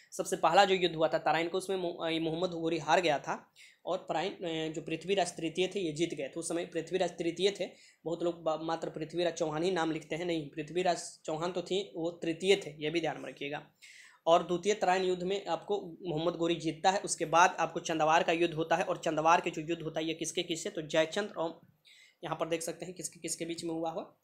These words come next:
सी इसका आंसर हो जाएगा, जयचंद्र और मोहम्मद गौरी के बीच में हुआ था, और ये ग्यारह सौ चौरानवे। जयचंद्र ने ही सबसे पहले इनको आमंत्रित किया था मोहम्मद गौरी, और फिर इन्हीं के साथ ये युद्ध हो गया था। जैसे कि बाबर को राणा सांघा ने आमंत्रित किया था, फिर देखिएगा पानीपत के युद्ध होने के बाद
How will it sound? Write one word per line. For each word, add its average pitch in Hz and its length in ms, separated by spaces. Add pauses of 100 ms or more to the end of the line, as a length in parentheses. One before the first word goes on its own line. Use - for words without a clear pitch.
(280)
सी - 160
इसका 180 320
आंसर 160 220
हो 165 140
जाएगा, 180 160
जयचंद्र 175 440
और 170 80
मोहम्मद 156 360
गौरी 156 220
के 151 100
बीच 139 220
में 147 80
हुआ 147 160
था, - 120
और 160 220
ये 165 180
ग्यारह 151 220
सौ 151 120
चौरानवे। 143 540 (540)
जयचंद्र 170 500
ने 196 80
ही 190 60
सबसे 185 260
पहले 175 220
इनको 170 260
आमंत्रित 160 440
किया 156 160
था 151 80
मोहम्मद 151 280
गौरी, 160 220
और 156 180
फिर - 140
इन्हीं 160 240
के 165 60
साथ 147 280
ये 143 160
युद्ध 151 120
हो 135 120
गया 127 140
था। 143 140
जैसे 151 260
कि 180 300 (300)
बाबर 160 340
को 175 140
राणा 160 240
सांघा 165 340
ने 190 120
आमंत्रित 160 460
किया 151 160
था, 175 120
फिर 175 180
देखिएगा 160 360
पानीपत 156 460
के 160 60
युद्ध 160 140
होने 151 160
के 151 60
बाद 156 140